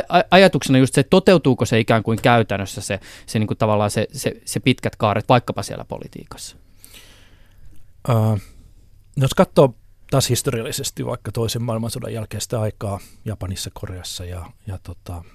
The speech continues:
Speaker 2: Kiinassa ja Taiwanilla, itse asiassa Singaporessakin, niin tota, näähän niinku eroaa läntisestä maailmasta siinä, että kun Amerikka vetoinen niin kuin liberaali maailmanjärjestys lähti leviämään, niin silloinhan pyrittiin viemään niin kuin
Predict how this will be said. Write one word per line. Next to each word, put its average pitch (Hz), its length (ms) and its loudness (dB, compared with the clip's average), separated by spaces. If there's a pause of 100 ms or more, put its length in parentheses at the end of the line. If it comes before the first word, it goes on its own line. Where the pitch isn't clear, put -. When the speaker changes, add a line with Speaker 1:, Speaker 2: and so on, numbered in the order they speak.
(320)
Speaker 2:
Kiinassa - 360 -8
ja 165 100 2
Taiwanilla, 123 600 2 (320)
itse - 140 -8
asiassa - 140 -6
Singaporessakin, 110 880 -2 (540)
niin 107 180 -2
tota, 110 400 -4 (540)
näähän 160 240 0
niinku 143 200 -4
eroaa 135 600 2 (240)
läntisestä 110 520 -4
maailmasta 92 440 -10
siinä, 92 380 -8
että 92 240 -16
kun 95 260 -10 (460)
Amerikka 113 520 -4 (420)
vetoinen 101 500 -4
niin 101 140 -8
kuin 101 120 -8
liberaali 101 360 -4
maailmanjärjestys 98 640 -6
lähti 107 280 -6
leviämään, 113 580 -2 (500)
niin - 80 -6
silloinhan 113 300 0
pyrittiin 113 380 -6
viemään 110 360 0
niin 104 180 -4
kuin 101 240 -6